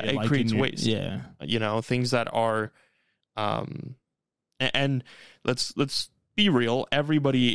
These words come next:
Speaker 2: is, for the most part, almost everybody is materialistic at some degree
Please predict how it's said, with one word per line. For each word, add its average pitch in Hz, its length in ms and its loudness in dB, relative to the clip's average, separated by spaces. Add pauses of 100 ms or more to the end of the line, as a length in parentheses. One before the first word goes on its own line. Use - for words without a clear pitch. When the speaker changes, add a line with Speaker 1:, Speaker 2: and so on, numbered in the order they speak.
Speaker 2:
is, 117 460 0
for - 220 0
the 131 80 0
most 123 380 0
part, 117 280 0
almost 113 340 0
everybody 110 540 0
is 110 400 -4 (480)
materialistic 127 640 0
at - 180 -4
some 117 280 0
degree - 380 -8